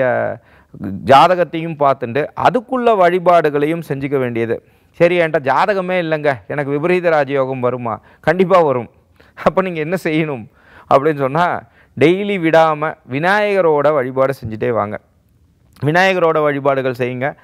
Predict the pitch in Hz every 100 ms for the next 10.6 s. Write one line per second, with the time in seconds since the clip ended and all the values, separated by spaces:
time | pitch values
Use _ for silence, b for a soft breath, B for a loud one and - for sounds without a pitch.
0 | B B - 165 185 170 160 143 165 175
1 | 165 190 180 165 151 139 156 151 123 -
2 | B B 127 - 170 214 175 202 185 156
3 | 156 147 147 165 143 143 147 127 123 120
4 | 135 127 117 135 147 143 147 127 113 123
5 | 123 107 131 120 110 110 - 131 160 185
6 | b b b - 127 165 196 180 180 180
7 | 175 160 147 139 131 127 131 160 160 147
8 | 151 143 131 127 123 123 120 139 120 117
9 | 113 - _ _ - 127 170 123 143 190
10 | 185 160 123 107 101